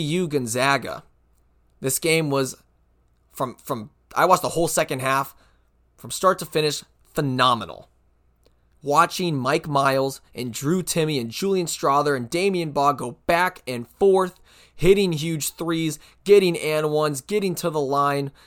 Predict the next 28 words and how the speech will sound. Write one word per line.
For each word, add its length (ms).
a 80
very, 380
like, 180
just 200
a, 180
a 100
well-played 1120
offensive 520
game. 160
Now, 160
the 100
defense 340
was 120
really 200
nowhere 220
to 140
be 80
found 340
in, 80
in 140
that 160
second 240
half. 200
Each 240
team, 340
uh, 400
or, 140
or 460